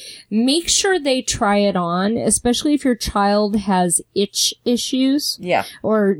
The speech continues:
Speaker 1: they don't like seams in certain places, because those costumes are very seam intensive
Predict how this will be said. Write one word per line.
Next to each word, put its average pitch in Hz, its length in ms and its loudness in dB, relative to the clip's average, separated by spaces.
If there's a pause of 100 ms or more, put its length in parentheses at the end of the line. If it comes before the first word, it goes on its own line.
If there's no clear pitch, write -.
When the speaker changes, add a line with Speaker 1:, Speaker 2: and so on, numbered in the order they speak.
Speaker 1:
they 214 120 2
don't 208 220 0
like 202 260 0
seams 208 680 2
in 214 160 2
certain 214 360 -2
places, 214 800 -2 (480)
because 214 720 0 (840)
those 226 420 0
costumes 277 880 -2 (680)
are 208 120 2
very 208 400 0
seam 233 760 0 (420)
intensive 214 760 -2